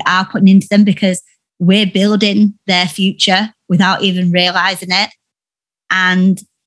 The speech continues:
we was talking about it before. My son came home heartbroken because a, a child had called him weird. And he's looking to me for reassurance. And I said, "Well, you are." And he was devastated. I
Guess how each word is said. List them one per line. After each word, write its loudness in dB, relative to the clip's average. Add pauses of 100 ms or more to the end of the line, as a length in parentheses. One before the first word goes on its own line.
(200)
we 4
was 0
talking 2
about 2
it -6
before. 0 (880)
My 2
son 0
came -2
home 2
heartbroken 0
because -2
a, -2 (140)
a -6
child 0
had -10
called -2
him 4
weird. 0 (840)
And 0
he's 2
looking 0
to -2
me 4
for -2
reassurance. 0
And 0
I 0
said, -4
"Well, 0
you 0
are." 0 (840)
And 2
he 4
was 2
devastated. -2
I -2